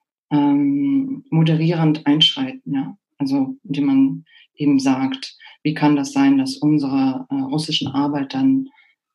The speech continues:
Chabarowsk oder Wladiwostok ihr, ihre Gehälter nicht ausbezahlt bekommen, das darf nicht sein. Und dann wird es korrigiert und damit enden auch diese Proteste.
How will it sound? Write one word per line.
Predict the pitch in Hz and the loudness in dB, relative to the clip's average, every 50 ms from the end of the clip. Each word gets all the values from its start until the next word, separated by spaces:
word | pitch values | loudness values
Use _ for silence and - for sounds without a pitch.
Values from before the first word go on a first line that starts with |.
| _ _ _ _ _ _ - | _ _ _ _ _ _ -6
Chabarowsk | - - 135 139 139 143 139 135 - - 143 | -2 2 2 4 4 2 0 -2 -4 -2 -2
oder | 147 131 | -2 0
Wladiwostok | 135 139 135 135 131 135 135 - - 143 139 135 - - - _ - - _ _ _ _ _ _ _ _ - | 2 2 2 2 2 0 -2 -2 -2 -4 -4 -4 -4 -10 -18 _ -20 -20 _ _ _ _ _ _ _ _ 0
ihr, | - 277 269 180 - 254 - 285 | 2 4 4 4 2 0 -2 -2
ihre | 269 262 262 254 | -2 -2 0 0
Gehälter | 262 269 269 - 277 160 165 165 | 2 0 2 0 0 0 0 2
nicht | 160 151 160 | 2 2 0
ausbezahlt | - - - - - - - - 139 135 135 135 | 0 -2 -4 -4 -6 -10 -8 -2 0 0 0 0
bekommen, | - - - 143 135 135 135 | -2 -6 -2 0 2 2 2
das | 139 139 - - | 0 -2 -4 -4
darf | - 135 135 135 - | -4 -4 -2 -2 -2
nicht | 135 135 - | -2 -2 0
sein. | - 147 160 170 160 | 2 2 2 2 2
Und | 143 139 147 | 0 0 0
dann | 135 135 135 160 | 2 2 2 2
wird | 165 160 - | 0 -2 -4
es | 151 - - | -8 -10 -8
korrigiert | - 143 139 139 135 165 220 226 226 - | -8 -6 -6 -4 -2 0 0 -2 -2 -2
und | - 156 147 | -2 0 2
damit | 147 156 160 180 180 170 165 - - - - _ _ _ _ _ _ _ _ _ | 2 2 2 2 0 -2 -6 -6 -10 -14 -18 _ _ _ _ _ _ _ _ _
enden | - 156 165 165 165 160 156 | 0 2 2 2 2 2 0
auch | 139 139 139 131 | 2 0 -2 -4
diese | - - 135 139 131 | -4 -4 -4 -4 -6
Proteste. | - - 160 - - 156 160 - - - - | -8 -12 -10 -4 -2 -2 -2 -2 -6 -12 -18